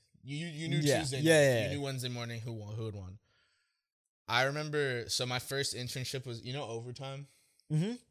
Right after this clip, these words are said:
Speaker 2: Oh, yeah,
Speaker 1: Yeah,
Speaker 2: yeah.
Speaker 1: my first internship at Saint John's was there when they were, like, just starting out.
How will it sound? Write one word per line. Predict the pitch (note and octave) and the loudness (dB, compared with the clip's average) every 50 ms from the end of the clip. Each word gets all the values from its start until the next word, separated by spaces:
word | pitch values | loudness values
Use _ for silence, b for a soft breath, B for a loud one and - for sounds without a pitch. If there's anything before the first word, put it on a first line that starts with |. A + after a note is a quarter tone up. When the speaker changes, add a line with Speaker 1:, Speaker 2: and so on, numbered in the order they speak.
| _ - | _ -2
Speaker 2:
Oh, | C#3+ | 0
yeah, | E3+ E3+ C3 A#2 | 2 2 2 2
Speaker 1:
Yeah, | A#2+ C3+ | 2 2
Speaker 2:
yeah. | C#3 A#2 | 2 2
Speaker 1:
my | A#2+ B2 | 2 0
first | - - C3+ C#3 - - - | 0 0 2 2 2 2 2
internship | B2+ B2 - - A#2+ A2 - - A#2 A2 - | 0 -2 -2 -2 -2 -2 -2 -2 -4 -4 -4
at | G2+ - | -2 -2
Saint | - A2+ A2+ A2 | -2 -2 -2 -4
John's | - A2 A2 G#2+ G2+ G2+ | -6 -6 -6 -6 -8 -8
was | G#2+ G#2 G2+ | -10 -12 -12
there | G#2 G2+ F#2 F2 - - _ _ _ _ | -12 -14 -14 -16 -20 -20 _ _ _ _
when | - A#2+ A#2 | -12 -10 -6
they | A2+ | -6
were, | A#2 | -4
like, | A#2 A2+ A2+ G#2 | -4 -4 -4 -4
just | - A2+ - - | -4 -2 -2 -2
starting | - A2+ A2 G#2+ G#2 G2+ | 0 -2 -4 -4 -6 -8
out. | G2+ G2+ G2+ | -10 -12 -14